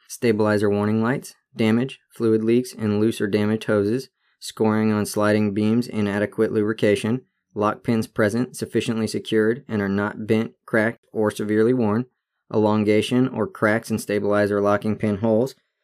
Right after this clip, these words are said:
Observe apparatus for stabilizer sagging. Inspect turntable assembly for the following: proper gear meshing and alignment, evidence of wear and inadequate lubrication to drive the pinion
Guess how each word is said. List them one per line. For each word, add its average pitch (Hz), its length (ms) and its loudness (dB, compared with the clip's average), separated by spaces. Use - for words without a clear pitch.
Observe 110 360 2
apparatus 113 560 2
for 110 120 -8
stabilizer 110 720 2
sagging. 107 540 0
Inspect - 560 -2
turntable 117 560 2
assembly 117 440 2
for 110 200 -2
the 117 80 0
following: 113 480 0
proper 120 300 0
gear 123 220 4
meshing 117 380 0
and 127 80 0
alignment, 117 540 0
evidence 113 480 0
of 101 140 -2
wear 113 320 4
and 110 300 0
inadequate 110 500 0
lubrication 113 720 0
to 104 160 0
drive 101 340 0
the 107 80 -4
pinion 110 480 0